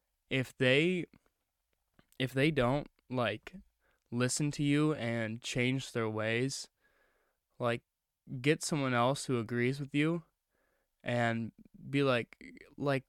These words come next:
we both have experienced this way that you have been treating us." Um, just, just do it, and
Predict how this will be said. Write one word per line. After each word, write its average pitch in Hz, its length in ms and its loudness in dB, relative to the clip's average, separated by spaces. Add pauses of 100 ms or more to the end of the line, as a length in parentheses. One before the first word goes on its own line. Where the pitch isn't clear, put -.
(180)
we 160 160 0
both 143 340 4
have 139 80 -4
experienced 135 640 0
this 117 180 -4
way 123 200 0
that 120 160 -2
you 117 100 -2
have 113 140 -4
been 113 160 -2
treating 123 400 -2
us." - 360 -6 (200)
Um, 107 480 -6 (720)
just, 127 240 -8 (300)
just 135 240 -8
do 147 160 2
it, - 200 -2
and 113 520 -2